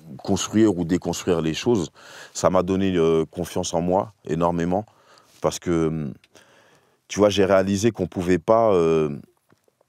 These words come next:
se préparer, euh, de manière studieuse, aller en studio. Euh, par exemple, j'ai une session le jeudi, ben, le mercredi, je vais commencer à,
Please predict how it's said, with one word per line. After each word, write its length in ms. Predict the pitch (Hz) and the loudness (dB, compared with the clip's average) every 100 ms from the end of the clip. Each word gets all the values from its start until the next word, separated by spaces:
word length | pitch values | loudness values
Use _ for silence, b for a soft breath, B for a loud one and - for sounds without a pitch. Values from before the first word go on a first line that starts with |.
| _ - - | _ -14 -8
se 180 | - | -2
préparer, 720 | 101 - 101 92 104 107 117 110 | -2 0 -2 2 0 2 4 4
euh, 160 | 92 | 2
de 140 | 82 87 | 0 0
manière 400 | 92 101 104 85 | 2 2 0 -4
studieuse, 600 | - - 101 107 117 92 | -8 -4 -2 2 2 2
aller 140 | 92 | 2
en 140 | 92 | 0
studio. 480 | 87 - 92 104 120 B B B B - | -4 -8 -2 2 0 B B B B 0
Euh, 120 | 85 | 0
par 140 | 92 | 0
exemple, 260 | 90 107 101 87 | 0 0 -2 -8
j'ai 220 | 92 98 | -2 0
une 80 | 92 | 0
session 300 | 101 90 104 | -2 -2 0
le 120 | 90 | 0
jeudi, 460 | 85 95 95 101 113 | 0 0 0 0 0
ben, 160 | 87 | 0
le 60 | 85 | 0
mercredi, 720 | 92 92 - 95 95 107 107 B B B - | -2 -4 -4 -4 0 -2 -2 B B B -12
je 140 | - | -6
vais 100 | 90 | -4
commencer 420 | - 92 92 - | -2 -2 -4 -2
à, 200 | 85 82 | -2 -2